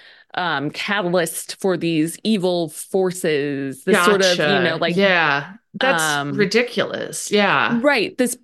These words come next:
Speaker 1: this portrayal of, you know, um, it being something, like,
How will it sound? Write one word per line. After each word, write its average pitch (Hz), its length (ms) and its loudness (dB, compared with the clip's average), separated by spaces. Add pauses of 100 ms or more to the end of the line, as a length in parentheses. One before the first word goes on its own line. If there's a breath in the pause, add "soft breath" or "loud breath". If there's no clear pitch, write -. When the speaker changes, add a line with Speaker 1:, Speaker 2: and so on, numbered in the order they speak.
(160)
Speaker 1:
this 233 320 -2
portrayal 220 680 0
of, 175 300 0
you 190 160 0
know, 151 440 -2 (140)
um, 151 760 -4 (1160)
it 226 140 -2
being 226 220 2
something, 190 380 0
like, 156 260 -2